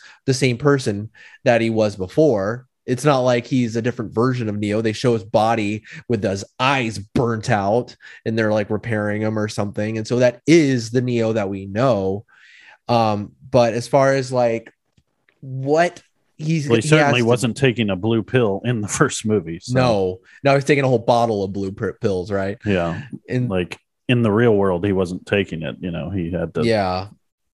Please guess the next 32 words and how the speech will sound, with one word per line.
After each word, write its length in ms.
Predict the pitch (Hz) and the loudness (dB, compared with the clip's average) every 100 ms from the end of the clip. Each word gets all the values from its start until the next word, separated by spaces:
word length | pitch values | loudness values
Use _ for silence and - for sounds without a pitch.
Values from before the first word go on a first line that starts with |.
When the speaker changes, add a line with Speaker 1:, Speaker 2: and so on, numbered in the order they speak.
| - | -10
Speaker 2:
take 220 | - 82 | -8 -6
it, 160 | 78 - _ _ _ _ - | -6 -8 _ _ _ _ -14
you 100 | 80 | -12
know, 100 | - - | -12 -14
separate. 400 | - 92 - 82 - | -4 -4 -2 -4 -6
Anyways. 380 | 85 92 78 78 - _ _ _ _ - | -4 -4 -4 -8 -16 _ _ _ _ 0
Speaker 1:
I 80 | |
feel 180 | 160 170 | 4 4
like 160 | 165 160 | 4 2
the, 140 | 151 | 0
it's 180 | 151 143 | 0 0
interesting 580 | 151 151 139 131 139 139 | 0 2 0 2 -4 0
that 240 | 131 123 | 0 0
the, 260 | - 120 113 | -2 0 0
uh, 120 | 107 | -2
color 340 | - 131 139 127 | 0 2 2 2
palette 440 | 117 110 104 104 | 0 -2 -2 -6
is 160 | 113 113 | -8 -6
completely 420 | 117 123 107 104 | -4 -2 -2 -2
different. 400 | 104 101 107 107 | -2 -2 -2 -2
The, 200 | 110 120 | -2 -2
the, 180 | 113 117 123 | 0 -2 0
we 140 | 127 | 0
did 240 | 123 170 175 | 4 2 4
kinda 240 | 202 151 | 2 0
see 280 | - 147 190 | -2 -2 2
that, 240 | 170 117 - | 2 2 0
though, 140 | 117 | -2
the 180 | 123 120 | -2 -2
end 140 | 139 | 2
of 140 | 143 120 | 2 4
Revolutions, 960 | 139 131 117 127 143 - 104 101 - | 2 2 0 0 -2 -4 -10 -10 -14